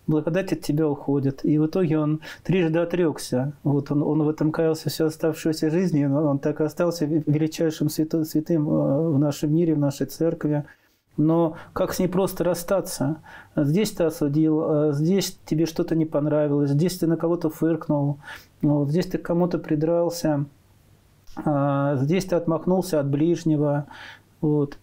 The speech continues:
и все. Вот, и ты находишься уже вот в каких-то, знаете, таких сетях. Вот об этом говорил Антоний Великий, что вот весь мир опутан сетями дьявола.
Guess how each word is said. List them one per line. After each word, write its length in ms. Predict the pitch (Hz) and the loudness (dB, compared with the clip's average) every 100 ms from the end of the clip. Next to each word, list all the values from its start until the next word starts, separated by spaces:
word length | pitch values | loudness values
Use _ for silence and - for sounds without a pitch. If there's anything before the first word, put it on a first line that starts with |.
| _ _ - | _ _ -4
и 100 | 202 | -4
все. 480 | - - 165 170 - _ _ _ - _ - | -2 0 0 -2 -8 _ _ _ -20 _ -6
Вот, 300 | 170 151 147 | 0 0 0
и 20 | 160 | -2
ты 320 | 220 220 196 | 0 2 2
находишься 640 | 185 180 202 185 180 - | 2 0 0 0 -2 0
уже 200 | 165 175 | 0 2
вот 140 | 190 175 | 0 0
в 40 | |
каких-то, 400 | - 156 185 175 | -4 -4 -4 -2
знаете, 240 | 156 165 - | 0 0 -2
таких 300 | 156 165 165 | -4 -4 -4
сетях. 560 | - 165 143 131 - | -6 -4 -2 -2 -2
Вот 180 | 143 143 | -2 -2
об 140 | 151 185 | 0 -2
этом 200 | 185 156 | 2 2
говорил 240 | 156 160 | 2 2
Антоний 360 | 151 156 156 147 | 0 0 0 2
Великий, 400 | 147 143 139 143 | 2 0 -2 -8
что 240 | - 143 | -4 -2
вот 160 | 139 135 | -2 0
весь 160 | 147 - | -2 2
мир 160 | 269 | 2
опутан 400 | 175 180 196 185 | 2 0 -2 0
сетями 500 | 165 156 - 175 170 | 0 -2 -2 0 2
дьявола. 720 | 147 - 143 139 139 139 143 | 0 0 0 0 -2 -4 -8